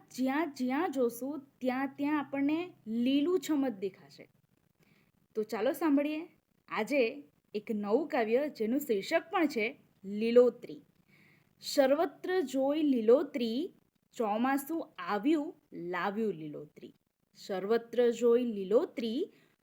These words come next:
ચોમાસું આવ્યું લાવ્યું લીલોતરી. ખેતરની ચારે કોર લીલોતરી, રસ્તાની આજુબાજુ લીલોતરી.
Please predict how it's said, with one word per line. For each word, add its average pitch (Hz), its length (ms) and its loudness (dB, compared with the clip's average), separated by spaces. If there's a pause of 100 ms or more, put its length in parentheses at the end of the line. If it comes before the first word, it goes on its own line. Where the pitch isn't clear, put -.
(140)
ચોમાસું 269 840 0
આવ્યું 262 560 -2 (200)
લાવ્યું 214 600 2
લીલોતરી. 165 640 -8 (1080)
ખેતરની 330 680 4
ચારે 269 520 2
કોર 311 440 0
લીલોતરી, 220 800 -2 (360)
રસ્તાની 277 680 0 (220)
આજુબાજુ 240 840 0
લીલોતરી. 160 600 -10